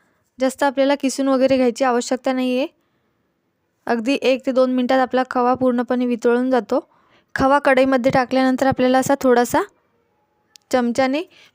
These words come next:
फोडून घ्यायचा आहे, म्हणजे लवकर वितळेल. पेढे बनवायला घ्यायच्या आधी खवा एक तास आधी बाहेर काढून टा-, ठेवा फ्रीजच्या, म्हणजे तो रूम टेम्परेचरवर येईल.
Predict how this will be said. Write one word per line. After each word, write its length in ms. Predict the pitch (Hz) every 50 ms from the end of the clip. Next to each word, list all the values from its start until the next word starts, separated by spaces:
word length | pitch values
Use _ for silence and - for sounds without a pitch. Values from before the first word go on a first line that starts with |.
| _ _
फोडून 360 | - 262 262 247 269 285 294
घ्यायचा 300 | 277 269 247 233 - 247
आहे, 200 | 240 240 254 311 - - _ _ _
म्हणजे 240 | - 240 240 262 254
लवकर 340 | 247 233 226 226 - 269 269
वितळेल. 400 | 254 240 240 220 220 226 262 320 - _ _ _ _ _ _ _ _ _ -
पेढे 220 | - 269 277 277 294
बनवायला 440 | 269 277 254 254 262 262 269 277 285
घ्यायच्या 360 | 262 269 240 233 - 277 269
आधी 320 | 254 220 202 247 277 359 370 _
खवा 260 | - - 254 247 254 254
एक 220 | 254 240 214 -
तास 180 | 262 269 262 285
आधी 200 | 247 220 226 254
बाहेर 260 | 240 247 247 240 240
काढून 320 | 220 262 247 254 262 269
टा-, 200 | 262 269 240 214
ठेवा 320 | 220 220 269 240 233 254 269
फ्रीजच्या, 460 | - 269 262 240 214 - - 269 339 - _ _ _ - - - - _ _ -
म्हणजे 240 | 247 247 226 254 247
तो 160 | - 277 339 415 _ _ - _ - 247
रूम 260 | 240 247 247 247 247 240
टेम्परेचरवर 600 | 269 254 240 233 247 247 226 254 247 247 240 247 240
येईल. 220 | 240 240 254 311